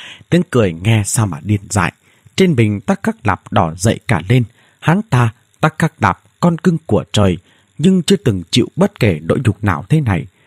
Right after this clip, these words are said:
Có vợ của mình mang thai kẻ khác thực là mất mặt. "Hy Tắc, tao sẽ giết chết mày." Tắc Khắc Lạp điên tiết cực độ, mặt đục ngầu, dường như muốn ăn tươi nuốt sống người ta. Tại phòng ở của Tháp La Sa,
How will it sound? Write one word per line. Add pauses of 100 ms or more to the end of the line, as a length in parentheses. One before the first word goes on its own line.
(220)
Có
vợ
của
mình (240)
mang
thai
kẻ
khác (160)
thực
là
mất
mặt. (600)
"Hy
Tắc, (280)
tao
sẽ
giết
chết
mày." (440)
Tắc
Khắc
Lạp (100)
điên
tiết
cực
độ, (300)
mặt (140)
đục
ngầu, (160)
dường
như
muốn
ăn
tươi
nuốt
sống
người (100)
ta. (520)
Tại
phòng (100)
ở (100)
của (100)
Tháp
La
Sa,